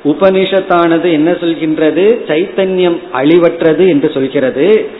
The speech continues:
ஜடமாக இருந்தேன் என்ற அனுபவம் வேற இருக்கு.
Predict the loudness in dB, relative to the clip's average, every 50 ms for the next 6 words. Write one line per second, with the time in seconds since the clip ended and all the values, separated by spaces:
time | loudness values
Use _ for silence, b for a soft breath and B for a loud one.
0 | B B B -16 -12 -6 -4 -2 -2 0 0 0 0 2 0 2 2 2 2 0
1 | 0 2 2 2 2 0 0 0 0 2 2 2 2 2 2 2 2 2 4 2
2 | 2 4 4 4 4 4 4 4 4 4 4 4 4 2 2 2 -2 -4 -6 -8
3 | -8 -4 0 0 0 0 0 -4